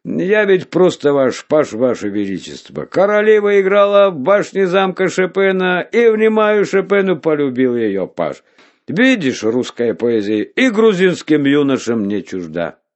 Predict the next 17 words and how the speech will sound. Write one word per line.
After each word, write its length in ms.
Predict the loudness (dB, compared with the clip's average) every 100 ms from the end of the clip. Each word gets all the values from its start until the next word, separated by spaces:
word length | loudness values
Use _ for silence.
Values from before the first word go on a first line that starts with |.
| _
Нина 300 | -4 -2 -2
уже 240 | -2 -2 -4
направлялась 680 | -4 -6 -4 -4 -4 -6 -8
к 100 | -4
выходу, 640 | -2 -2 -2 -2 -4 _ _
но 180 | -8 -6
он 300 | -2 -2 -2
все 380 | -4 -2 0 0
как-то 540 | -4 -6 -6 -6 -8 -6
перед 300 | -4 -6 -6
ней 200 | -8 -8
крутился, 760 | -8 -8 -6 -6 -8 -12 -16 _
играя 460 | -10 -6 -6 -6 -8
пажа 580 | -10 -8 -6 -4 -6 -12 _ _ _ -8
и 100 | -8
препятствуя 840 | -8 -12 -8 -8 -8 -10 -10 -10 -12 _
уходу. 600 | -12 -10 -12 -14 -18 -20